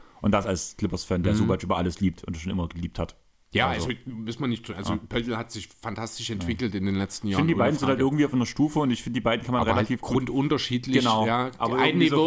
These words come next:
Speaker 1: vom
Speaker 2: aber
Speaker 1: Wert
Speaker 2: völlig
Speaker 1: her.
Speaker 2: unterschiedliche
Speaker 1: Genau.
Speaker 2: Typen, ja, das
Speaker 1: Genau.
Speaker 2: kann schon hinkommen.
Speaker 1: Und der letzte Deal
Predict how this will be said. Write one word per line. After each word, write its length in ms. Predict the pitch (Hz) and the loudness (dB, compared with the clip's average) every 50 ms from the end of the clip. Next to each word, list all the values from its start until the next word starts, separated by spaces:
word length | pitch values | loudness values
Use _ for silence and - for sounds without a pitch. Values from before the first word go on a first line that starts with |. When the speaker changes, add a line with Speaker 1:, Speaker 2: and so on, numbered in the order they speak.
| 175 175 | 6 4
Speaker 1:
vom 20 | 156 | 4
Speaker 2:
aber 80 | 135 113 | 4 4
Speaker 1:
Wert 100 | 117 120 | 4 4
Speaker 2:
völlig 300 | - 160 156 165 160 - | 4 4 4 4 4 4
Speaker 1:
her. 60 | 156 156 | 2 2
Speaker 2:
unterschiedliche 580 | 156 151 147 - 156 151 143 147 131 131 127 | 2 2 0 0 -2 -2 -2 -2 -2 -2 -2
Speaker 1:
Genau. 40 | 117 | 0
Speaker 2:
Typen, 340 | 131 139 135 143 139 113 107 | 2 0 2 2 2 2 2
ja, 140 | 107 110 120 | 2 2 2
das 80 | 127 131 117 | 2 2 2
Speaker 1:
Genau. 140 | 110 107 107 | 2 2 2
Speaker 2:
kann 140 | 135 127 | 0 0
schon 160 | - 135 123 123 | -2 -2 -2 -2
hinkommen. 340 | 120 117 120 127 120 110 - - - - - - - - - - - - - - | -2 -2 -2 -2 -2 -2 -4 -8 -16 -16 -18 -18 -18 -18 -18 -18 -18 -18 -6 -2
Speaker 1:
Und 520 | 113 110 113 113 117 113 113 113 113 107 - - - - - - - _ _ - | 2 4 4 4 4 4 4 2 2 0 -2 -8 -20 -20 -20 -20 -20 _ _ 0
der 400 | 110 110 107 101 101 98 98 98 | 2 2 2 2 2 2 2 2
letzte 500 | 95 95 95 107 - - - - - 117 | 2 2 2 0 0 -4 -6 -6 -4 -4
Deal 520 | 98 98 110 127 147 165 165 170 180 165 | -2 0 2 2 2 2 2 0 -2 -4